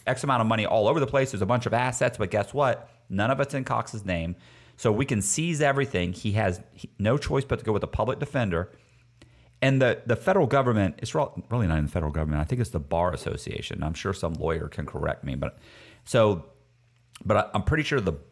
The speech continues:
the bar, there are s-, there's things called certified pub-,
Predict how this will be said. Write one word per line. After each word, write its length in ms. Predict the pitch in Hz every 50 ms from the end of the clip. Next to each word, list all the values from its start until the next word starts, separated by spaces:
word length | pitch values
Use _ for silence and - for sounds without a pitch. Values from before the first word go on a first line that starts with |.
| _ _ _ -
the 100 | 95 87
bar, 680 | 73 - - - 117 101 107 117 123 123 120 - - - -
there 180 | 127 143 151
are 200 | 135 120 127 123 123
s-, 180 | - - - - -
there's 200 | 117 107 101 -
things 300 | - 151 151 147 131 -
called 240 | - 104 90 - -
certified 600 | - - 127 127 123 123 120 - 113 113 110 -
pub-, 260 | - 113 107 101 -